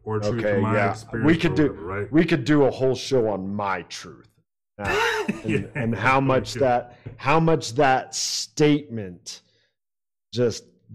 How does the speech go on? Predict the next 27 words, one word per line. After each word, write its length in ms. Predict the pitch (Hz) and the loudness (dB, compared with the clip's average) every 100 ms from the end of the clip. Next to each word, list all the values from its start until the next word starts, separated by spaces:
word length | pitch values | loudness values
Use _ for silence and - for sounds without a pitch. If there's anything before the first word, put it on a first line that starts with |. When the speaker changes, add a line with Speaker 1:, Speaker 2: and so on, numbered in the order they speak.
| 104 | -6
Speaker 2:
yeah, 480 | 120 131 120 98 82 - _ _ _ _ _ _ _ _ _ | 0 2 2 0 -8 -20 _ _ _ _ _ _ _ _ _
irritates 580 | 139 131 - 107 92 - | 4 4 2 -4 -6 -14
me. 120 | 82 _ _ _ _ _ - | -20 _ _ _ _ _ -2
Okay, 320 | 123 120 90 - | 0 0 -2 -10
so 420 | - 147 113 - | 0 2 2 -4
here's 260 | - 160 151 | 0 0 2
the 100 | 165 | -2
distinction 520 | 139 131 156 135 120 | -2 -2 -2 -2 -2
I'm 120 | 123 | -2
gonna 180 | 113 110 | -2 -4
draw 300 | 87 104 73 - _ _ | -6 -10 -10 -18 _ _
with 280 | 104 - | -8 -6
fact 320 | - 101 85 95 | -2 -2 -2 -12
and 140 | 95 | -12
truth. 320 | - 95 - _ _ _ _ _ _ _ _ | -12 -14 -16 _ _ _ _ _ _ _ _
Okay? 180 | 117 110 - _ _ _ _ _ _ _ _ - | -8 -8 -12 _ _ _ _ _ _ _ _ -20
Fact 880 | - - 160 110 - - - - _ _ _ _ _ - | -2 2 4 2 -2 -14 -14 -14 _ _ _ _ _ -8
is 180 | 92 | -2
an 100 | 117 | 0
assertion 680 | 110 - - 156 156 - 156 | -2 -4 -2 2 2 0 0
that 160 | 143 139 | 0 0
can 120 | 131 | -4
be 100 | 127 | -4
proven 420 | 120 127 127 120 | -4 -2 -2 -2
true 240 | 113 120 113 | -4 -4 -4
or 40 | |
false. 640 | - - 95 - - - | -6 -6 -6 -6 -18 -20